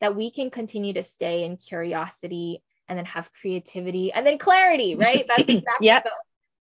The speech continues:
Speaker 1: I love
Speaker 2: Yep.
Speaker 1: it. So, um, that is amazing. Thank you. And I want you to share a little bit more about what your V I P gift is. So
Speaker 2: Yeah,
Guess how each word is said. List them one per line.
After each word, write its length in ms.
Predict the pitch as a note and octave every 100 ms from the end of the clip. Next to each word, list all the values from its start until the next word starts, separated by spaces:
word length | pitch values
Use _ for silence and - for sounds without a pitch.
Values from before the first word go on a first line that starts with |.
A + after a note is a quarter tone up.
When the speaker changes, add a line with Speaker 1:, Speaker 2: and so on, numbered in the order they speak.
| _ _ _ -
Speaker 1:
I 100 | G#3
love 180 | A3+ G#3+
Speaker 2:
Yep. 120 | -
Speaker 1:
it. 140 | - -
So, 200 | C4+ B3 - _ -
um, 540 | A#3 C#4 G#3+ G3+ F#3+ - - _ _ G#3+
that 280 | A3+ A3+
is 120 | A#3 A3
amazing. 640 | A3 A3 A3 A3+ A#3 D4+
Thank 280 | C4+ G#3+ G#3+
you. 280 | G#3 B3+ E4 _ _ _ -
And 480 | A3+ A3 A3 A3 - _ _ _ _ -
I 100 | A#3+
want 200 | C4+ C#4+
you 80 | E4+
to 60 |
share 280 | E4+ C#4+ C4
a 60 | A#3+
little 200 | A#3+ B3
bit 160 | A#3+
more 220 | G#3+ G#3+ G#3
about 560 | G3+ F#3+ F#3 - - _
what 240 | G#3+ G#3 -
your 220 | F#3+ F#3
V 200 | F3+ F#3+
I 160 | F#3 F3+
P 280 | - F#4 C5
gift 400 | F3+ D#3+ - _
is. 320 | - F3+ B3+ -
So 120 | G#3+
Speaker 2:
Yeah, 300 | A3+ C#4+